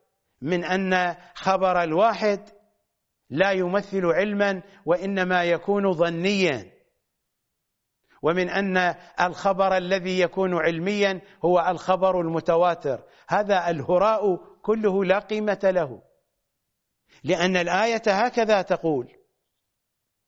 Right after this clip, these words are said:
"فتبينوا أن تصيبوا قوما بجهالة". هذا متى؟ إذا كان الخبر ليس صحيحا.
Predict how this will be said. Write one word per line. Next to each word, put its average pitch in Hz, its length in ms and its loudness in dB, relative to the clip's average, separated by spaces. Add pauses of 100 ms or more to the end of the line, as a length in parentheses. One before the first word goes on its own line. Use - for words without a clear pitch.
(120)
"فتبينوا 233 920 2 (320)
أن 214 140 -2
تصيبوا 220 680 2
قوما 262 640 2 (240)
بجهالة". 214 1000 0 (680)
هذا 240 320 2
متى؟ 262 420 2 (220)
إذا 202 240 2
كان 247 340 0
الخبر 269 720 0 (200)
ليس 247 300 0
صحيحا. 170 600 -2